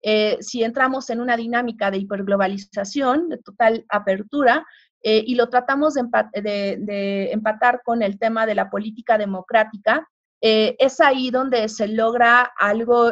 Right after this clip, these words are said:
eh, que es la, la, la gobernanza, este, global. Sin embargo, dejaría de existir, eh, el, el, el Estado-nación como lo tenemos nosotros conceptualizado, ¿no? De esta idea de la ter-,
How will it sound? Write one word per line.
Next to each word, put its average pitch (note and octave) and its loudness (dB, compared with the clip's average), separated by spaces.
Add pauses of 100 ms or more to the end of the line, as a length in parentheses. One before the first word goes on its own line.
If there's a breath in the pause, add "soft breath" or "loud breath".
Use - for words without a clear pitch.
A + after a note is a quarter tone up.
eh, F#3+ -4
que G3+ -2
es G#3 -4
la, G#3+ 2
la, F#3+ 0
la G3 0
gobernanza, G3+ -2
este, F#3 -8
global. F#3+ 0 (280)
Sin A#3+ -2
embargo, B3 0 (120)
dejaría A3 2
de A#3+ 4
existir, A#3+ -8 (220)
eh, G#3 2
el, G3 -4
el, G3 -2 (120)
el G#3 -4
Estado-nación A#3+ -2
como G#3 -6
lo F#3+ -6
tenemos G#3+ -4
nosotros G3+ -12
conceptualizado, F#3+ -4
¿no? F#3 -6
De G#3 -4
esta G#3 -2
idea G3+ 0
de G#3+ -2
la G3 -4
ter-, G3 -8